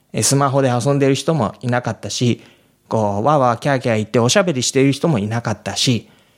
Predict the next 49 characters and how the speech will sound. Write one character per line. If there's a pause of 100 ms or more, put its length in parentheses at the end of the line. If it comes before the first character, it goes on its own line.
(140)
ふ
ざ
け
て
余
計
な
こ
と
を
し
て
い
な
い。 (180)
こ
の
こ
と
の
た
め
に
一
生
懸
命
や
っ
て
ま
す (160)
っ
て
い
う
こ
と
が (320)
伝
わ
っ
て
き
た
ん
で
す
ね。